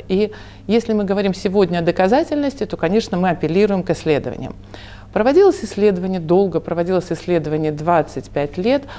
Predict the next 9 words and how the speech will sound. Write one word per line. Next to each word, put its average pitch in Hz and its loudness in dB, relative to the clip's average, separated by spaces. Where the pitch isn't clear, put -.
Оно 202 2
проводилось, 202 0
наблюдали 185 2
за 156 -2
людьми, 190 0
смотрели, 214 0
брали 254 2
семьдесят 202 -2
девять 269 -2